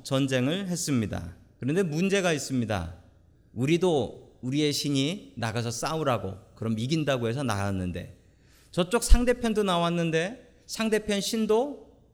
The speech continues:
"나가서 싸워라", 그럼 이긴다고 해서 나왔어요. 그러면 누가 이길까요?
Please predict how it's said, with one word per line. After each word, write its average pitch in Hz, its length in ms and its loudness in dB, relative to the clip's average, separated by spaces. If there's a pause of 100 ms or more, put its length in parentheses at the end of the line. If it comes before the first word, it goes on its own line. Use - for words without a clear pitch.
(120)
"나가서 151 340 2
싸워라", 160 520 2
그럼 214 220 0
이긴다고 170 440 2
해서 135 140 0
나왔어요. 98 600 -2 (440)
그러면 135 300 0
누가 131 220 2
이길까요? 110 560 -2